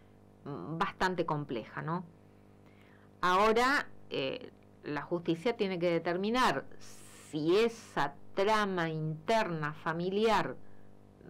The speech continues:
bastante enredada y entrecruza-, entrecruzada, si tiene relación o no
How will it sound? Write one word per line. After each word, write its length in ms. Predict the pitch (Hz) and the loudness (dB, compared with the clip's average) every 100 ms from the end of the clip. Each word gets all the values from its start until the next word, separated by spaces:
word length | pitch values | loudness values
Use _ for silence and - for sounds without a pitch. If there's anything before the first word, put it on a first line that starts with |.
| 127 | -4
bastante 960 | 139 - - - 220 220 202 185 170 151 | -2 -2 -10 -2 2 4 2 0 -2 -2
enredada 880 | 147 147 143 151 151 180 214 180 160 | -2 -4 -2 0 4 6 6 6 4
y 140 | 156 | 2
entrecruza-, 880 | 156 156 175 175 214 214 - 240 - | -2 -2 -2 0 0 0 4 4 4
entrecruzada, 1120 | 165 160 165 175 190 208 - 240 202 208 233 - - - - - | 0 -2 -2 -2 -2 -2 2 4 6 4 2 -4 -18 -20 -20 -20
si 280 | - - 233 | -8 0 0
tiene 640 | - 240 269 262 226 170 - | 0 2 4 4 2 -2 -4
relación 640 | - 190 180 175 190 190 | 0 2 0 0 0 2
o 60 | 214 | 2
no 320 | 220 190 202 | 2 2 2